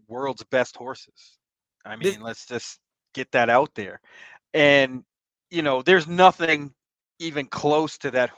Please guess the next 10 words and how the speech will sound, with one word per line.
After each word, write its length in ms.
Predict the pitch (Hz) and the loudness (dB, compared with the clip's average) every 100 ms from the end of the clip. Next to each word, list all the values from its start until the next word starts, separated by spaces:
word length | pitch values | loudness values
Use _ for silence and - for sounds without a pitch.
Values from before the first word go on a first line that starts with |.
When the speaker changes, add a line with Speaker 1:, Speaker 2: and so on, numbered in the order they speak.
| _ | _
Speaker 1:
<laughs> 100 | _ | _
horse 380 | - 220 - - | -6 -2 -2 -2
in 160 | 165 160 | -6 -4
this 220 | 143 - | -8 -8
race. 420 | 120 135 117 - - - - - | -8 -6 -6 -10 -20 -20 -20 -14
And, 240 | 135 156 151 | -4 -2 -2
and, 300 | 156 143 143 | -8 -10 -14
you 140 | 165 | -12
know, 120 | 147 143 | -6 -2
honestly, 600 | 156 190 - 175 175 | -2 -4 -6 -10 -10